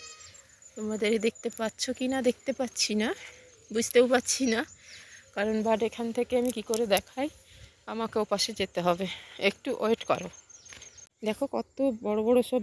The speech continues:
বাঁধাকপি হয়েছে, প্রচুর এখানে লাগিয়েছে। আর ওলকপি,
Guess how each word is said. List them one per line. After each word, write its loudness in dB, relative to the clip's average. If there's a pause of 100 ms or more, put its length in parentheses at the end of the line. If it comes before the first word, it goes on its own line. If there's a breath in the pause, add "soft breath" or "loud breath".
বাঁধাকপি 0 (100)
হয়েছে, 0 (880 soft breath)
প্রচুর 0 (100)
এখানে 4
লাগিয়েছে। 4 (1300 soft breath)
আর 4 (140)
ওলকপি, 0